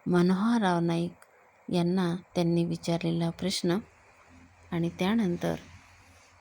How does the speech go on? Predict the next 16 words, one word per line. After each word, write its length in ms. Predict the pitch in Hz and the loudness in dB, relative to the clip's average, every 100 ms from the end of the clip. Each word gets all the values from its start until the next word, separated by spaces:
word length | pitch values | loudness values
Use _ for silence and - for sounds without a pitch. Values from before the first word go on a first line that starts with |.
| - - - _ _ _ - | -20 -20 -20 _ _ _ -2
खंत 320 | 202 226 247 | 2 4 4
एवढीच 560 | 262 196 180 190 254 - - | 4 4 4 4 2 0 -4
आहे 560 | 165 165 165 185 - - - - - _ _ _ _ _ _ _ 170 | -2 0 -2 -4 -12 -20 -20 -20 -20 _ _ _ _ _ _ _ -6
असे 220 | - 185 | -2 0
म्हणणारे 600 | 175 165 196 208 170 190 - - - | 2 2 2 0 -2 -4 -10 -16 -2
मनोहररावजी 800 | 175 170 165 170 170 160 165 - | 0 2 0 0 0 0 0 -2
नाईक 300 | 170 160 165 - - - - - - - 180 | 0 0 -2 -6 -16 -20 -20 -20 -20 -8 -2
यांच्याबद्दल 760 | 165 170 175 165 170 208 180 196 - | -2 0 -2 0 0 0 0 -2 -10
आपण 260 | 185 202 233 | -6 -4 -4
पुढची 440 | - 175 170 - | 0 -2 0 -2
माहिती 400 | 170 175 160 226 | 0 0 -2 -4
पाहूया. 480 | 233 175 170 160 170 - - - - - - - - - - - - - - _ _ _ - - _ - | -4 -2 0 -2 -2 -8 -20 -20 -20 -20 -20 -20 -20 -20 -20 -20 -20 -20 -20 _ _ _ -20 -20 _ -4
माझ्या 380 | 185 180 185 175 | -2 0 -2 0
चॅनलला 580 | 180 175 214 226 175 175 - | 0 0 2 0 0 -4 -12
सबस्क्राईब 680 | - - 180 - - 208 233 240 | -10 -8 -8 -8 -4 0 0 -2
करा, 240 | 170 175 | -2 -2